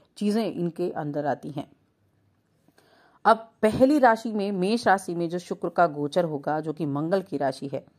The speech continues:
तो ये बहुत बड़े परिवर्तन लेकर आएगा, क्योंकि ये दोनों विपरीत ग्रह माने जाते हैं, शुक्र और जो राहु हैं, दोनों ही। लेकिन इन दोनों में यहाँ एक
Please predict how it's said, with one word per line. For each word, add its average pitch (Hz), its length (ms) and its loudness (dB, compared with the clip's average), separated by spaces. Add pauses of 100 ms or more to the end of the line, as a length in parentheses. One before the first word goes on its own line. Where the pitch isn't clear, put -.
(500)
तो 175 80 0
ये 226 400 2
बहुत 220 260 -2
बड़े 285 180 2
परिवर्तन 185 520 2
लेकर 139 300 -4
आएगा, 139 280 -4
क्योंकि 226 580 -4 (440)
ये 254 80 4
दोनों 269 320 8
विपरीत 254 540 0 (680)
ग्रह 180 300 2
माने 143 260 2
जाते 139 260 -4
हैं, 135 240 -14 (500)
शुक्र 240 420 2 (280)
और 190 360 4 (680)
जो 160 600 4 (320)
राहु 170 400 2
हैं, 131 220 -8 (300)
दोनों 156 360 2
ही। - 160 -10 (960)
लेकिन 262 400 4
इन 262 200 4
दोनों 269 220 6
में 269 120 4
यहाँ 262 320 4
एक 226 160 0